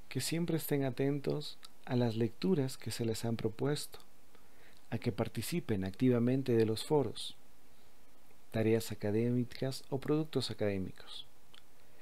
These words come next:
que analicen activamente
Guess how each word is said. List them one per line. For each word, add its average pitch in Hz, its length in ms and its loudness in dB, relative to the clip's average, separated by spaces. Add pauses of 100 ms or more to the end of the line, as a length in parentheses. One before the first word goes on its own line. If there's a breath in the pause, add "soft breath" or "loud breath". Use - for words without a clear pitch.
(580 soft breath)
que 135 120 4
analicen 135 640 4 (400)
activamente 131 840 4